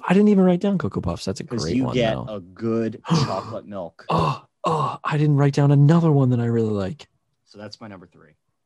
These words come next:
Speaker 1: This was, okay, so your f-, number three is Cocoa Puffs. I'm writing it down so we remember.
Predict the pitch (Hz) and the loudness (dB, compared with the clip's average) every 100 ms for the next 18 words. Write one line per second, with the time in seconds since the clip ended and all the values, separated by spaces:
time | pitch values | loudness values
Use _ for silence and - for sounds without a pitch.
0 | _ _ _ _ _ _ _ _ _ _ | _ _ _ _ _ _ _ _ _ _
1 | _ _ _ _ _ _ _ _ _ _ | _ _ _ _ _ _ _ _ _ _
2 | 127 - 175 147 - - 160 - _ - | -4 0 -2 -2 -4 -8 -14 -18 _ -6
3 | 107 113 113 - - 127 110 - 113 104 | -2 -2 -4 -8 -8 -6 -6 -6 -6 -8
4 | - - - - 160 - _ _ _ 180 | -10 -14 -12 -12 -14 -16 _ _ _ -6
5 | 127 170 165 175 131 - 175 123 127 156 | 0 0 0 0 -2 -2 -4 -4 -4 -6
6 | 165 | -10